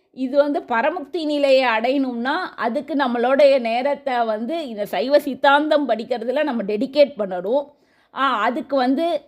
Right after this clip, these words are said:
ஆ, ஆராய்ச்சி அறிவு, அனுபவ அறிவு அப்படின்னு இரண்டு வகையான அறிவையும் பெறணும். இதையெல்லாம் வகுத்து வைத்திருக்கிறது நம்ம சைவ சித்தாந்தம்.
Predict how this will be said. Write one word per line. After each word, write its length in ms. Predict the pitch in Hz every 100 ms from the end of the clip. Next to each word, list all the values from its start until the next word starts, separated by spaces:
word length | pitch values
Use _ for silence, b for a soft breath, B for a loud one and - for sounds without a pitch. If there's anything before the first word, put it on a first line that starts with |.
| _
ஆ, 320 | 233 190 202
ஆராய்ச்சி 800 | - 208 262 311 330 - - 330
அறிவு, 460 | 240 240 240 302 -
அனுபவ 520 | 220 269 285 294 285
அறிவு 500 | 240 226 233 277 -
அப்படின்னு 320 | 208 196 262
இரண்டு 480 | 294 208 254 302 311
வகையான 580 | 302 262 277 269 262 226
அறிவையும் 480 | 262 277 277 311 247
பெறணும். 500 | 196 202 208 285 294 b b b
இதையெல்லாம் 800 | 220 254 262 262 277 294 359 403
வகுத்து 520 | 247 220 226 370 403
வைத்திருக்கிறது 800 | 330 269 226 262 220 247 214 302
நம்ம 220 | 359 240 226
சைவ 280 | 196 220
சித்தாந்தம். 580 | 247 233 196 202 185 -